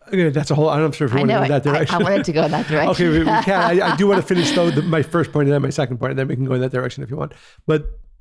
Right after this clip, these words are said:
Speaker 1: there's a statement in the, in the, in the Talmud. It says that if we were able to see everything that was around us, we'd actually go crazy.
Speaker 2: Mm.
Speaker 1: There's so much around us all the time.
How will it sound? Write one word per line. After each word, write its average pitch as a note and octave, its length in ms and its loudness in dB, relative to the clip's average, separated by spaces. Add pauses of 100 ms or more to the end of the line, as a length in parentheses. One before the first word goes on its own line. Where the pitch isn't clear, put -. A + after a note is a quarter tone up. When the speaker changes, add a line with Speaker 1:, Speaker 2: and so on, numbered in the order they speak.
(560)
Speaker 1:
there's C#3+ 260 2
a D3+ 320 4 (300)
statement F#3 600 0
in C#3 240 2
the, C3 440 0
in C3 140 -2
the, C3 180 -2
in C3 100 -4
the B2+ 80 0
Talmud. B2+ 420 -2
It A#2+ 80 -6
says C#3 460 0 (120)
that C3+ 480 -4 (500)
if D#3+ 220 -2
we F3+ 140 4
were E3+ 260 0
able D3 360 0
to C3+ 140 -8
see - 440 -12 (1300)
everything E3+ 400 0
that C#3 140 0
was C3+ 160 0
around C3 300 0
us, C#3 120 -6
we'd C3 100 -2
actually C3 240 -4
go A#2 140 -6
crazy. - 420 -14 (220)
Speaker 2:
Mm. E3+ 160 -10 (100)
Speaker 1:
There's C#3+ 160 2
so - 400 0
much - 560 -8 (300)
around C3 380 -2
us C#3+ 120 -14
all A#2+ 180 -4
the B2+ 100 -8
time. C#3+ 360 -2